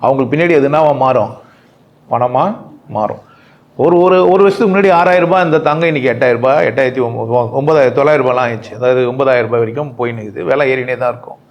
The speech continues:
தங்கமும் வெள்ளியும் எப்பவுமே அதோட தன்மையை இழக்காது. அதெல்லாம் என்னுடைய தலையை பொறிச்சு வித்தா என்ன பண்ணலாம் நானு? விளம்பரம் தான். விளம்பரம் தான் தேடி பண்றேன்.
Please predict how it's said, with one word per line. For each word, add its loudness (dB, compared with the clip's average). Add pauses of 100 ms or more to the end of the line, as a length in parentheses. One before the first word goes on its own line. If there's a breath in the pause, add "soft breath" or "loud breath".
(520 soft breath)
தங்கமும் 2
வெள்ளியும் 2
எப்பவுமே 0
அதோட 2
தன்மையை 0
இழக்காது. 0 (1000 soft breath)
அதெல்லாம் -2
என்னுடைய 0
தலையை 0
பொறிச்சு -2
வித்தா -6
என்ன 0
பண்ணலாம் -2
நானு? -8 (1040 soft breath)
விளம்பரம் 0
தான். -4 (460 loud breath)
விளம்பரம் 0
தான் -2
தேடி -2
பண்றேன். -8